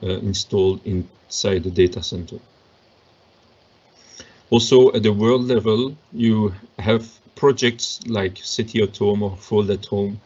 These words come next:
where people have, uh, created software that is able to use the compute power from a large number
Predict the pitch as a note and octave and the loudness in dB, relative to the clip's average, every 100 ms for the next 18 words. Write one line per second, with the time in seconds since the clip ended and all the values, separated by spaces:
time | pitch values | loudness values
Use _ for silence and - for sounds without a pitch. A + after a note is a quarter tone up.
0 | _ - - _ _ A2+ G#2+ G#2 G#2 - | _ -20 -20 _ _ 2 4 4 2 -2
1 | A#2 A2+ A2 G2+ G2 G2 _ - - G2+ | -2 0 0 2 0 -6 _ -20 -10 -4
2 | F#2+ F#2 - - B2+ A2 A2+ - A2+ - | -4 -4 -8 -2 0 2 -2 -2 -4 0
3 | A2 G2+ G#2+ G2 F#2+ G#2 G2+ G2+ - G2 | 2 2 0 -4 0 2 2 -2 -4 -4
4 | G2 F#2+ G2+ - F2+ A#2 A2+ - G#2+ G#2 | -4 -4 -6 -4 -2 -2 -4 2 6 6
5 | G#2 G2+ _ _ _ _ - G2 G2+ G#2 | 6 0 _ _ _ _ 0 0 0 2
6 | G2+ A2 A2+ A2+ A2 G#2 G#2 G#2 | 4 4 0 -2 -2 0 2 0